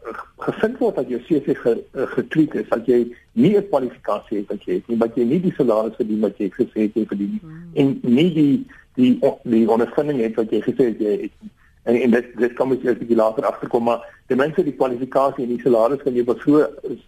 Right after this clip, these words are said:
Speaker 1: stadium agterkom, da-, dan begin hulle al vir jou lys op die database.
Speaker 2: O.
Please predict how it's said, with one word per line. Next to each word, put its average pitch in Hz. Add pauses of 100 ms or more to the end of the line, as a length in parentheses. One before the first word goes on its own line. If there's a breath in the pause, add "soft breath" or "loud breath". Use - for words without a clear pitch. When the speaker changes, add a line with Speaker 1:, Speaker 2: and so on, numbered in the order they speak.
(120)
Speaker 1:
stadium 120
agterkom, 120 (240 loud breath)
da-, -
dan 175
begin -
hulle 170
al 143
vir -
jou 131
lys 113
op 117
die 110
database. 95 (720)
Speaker 2:
O. 151